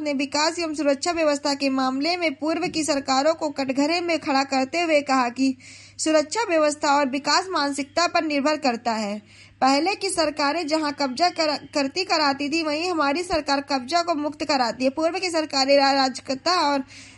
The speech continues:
गुंडागर्दी को प्रश्रय देती थी और वहीं हमारी सरकार शक्ति कर प्रदेश को अराजकता और गुंडागर्दी से मुक्त कराती है।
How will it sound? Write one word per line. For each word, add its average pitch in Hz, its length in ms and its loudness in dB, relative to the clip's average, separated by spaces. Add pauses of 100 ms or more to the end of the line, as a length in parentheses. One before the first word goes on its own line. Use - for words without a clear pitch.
(100)
गुंडागर्दी 302 760 0
को 359 160 -2
प्रश्रय 294 460 -2
देती 285 360 -2
थी 302 140 -2
और 302 220 0
वहीं 311 280 -2
हमारी 311 320 0
सरकार 277 340 0
शक्ति 277 340 -4
कर 330 200 0
प्रदेश 277 340 -2
को 302 100 -2
अराजकता 277 560 0
और 320 140 2
गुंडागर्दी 277 600 0
से 339 120 -2
मुक्त 277 280 -4
कराती 240 480 -2
है। 202 220 -4